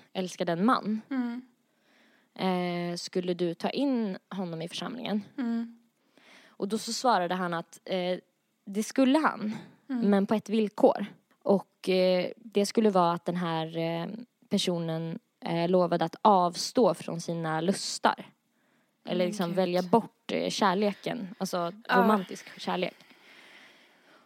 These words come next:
Speaker 1: Och då blev jag då så <clears throat> irriterad så att det blev liksom en ganska hätsk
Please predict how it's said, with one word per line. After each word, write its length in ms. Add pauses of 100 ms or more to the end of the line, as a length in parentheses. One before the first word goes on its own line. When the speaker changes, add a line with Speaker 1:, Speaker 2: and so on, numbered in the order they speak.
(120)
Speaker 1:
Och 120
då 100
blev 200
jag 100
då 60
så 240 (400)
<clears throat> 340
irriterad 600
så 80
att 60
det 60
blev 200
liksom 240
en 60
ganska 220
hätsk 380